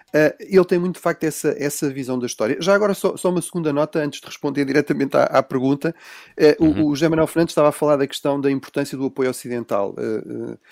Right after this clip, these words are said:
Speaker 1: durante a Segunda Guerra Mundial à, à, à Rússia, ou aquilo que os russos chamam a Grande Guerra Patriótica.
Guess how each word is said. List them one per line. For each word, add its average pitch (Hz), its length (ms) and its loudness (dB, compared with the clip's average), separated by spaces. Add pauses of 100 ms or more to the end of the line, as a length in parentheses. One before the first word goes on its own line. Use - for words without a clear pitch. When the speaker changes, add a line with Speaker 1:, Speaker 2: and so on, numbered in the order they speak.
(240)
Speaker 1:
durante 123 280 -4
a - 20 -14
Segunda 123 240 -4
Guerra 117 200 -2
Mundial 107 380 -2
à, 101 40 0
à, 113 420 -6
à 117 40 -8
Rússia, 123 440 -10
ou 107 100 -4
aquilo 110 180 -8
que - 120 -20
os 110 60 -16
russos 120 180 -10
chamam 113 200 -4
a 104 40 -4
Grande 117 220 -4
Guerra 113 220 -6
Patriótica. - 800 -8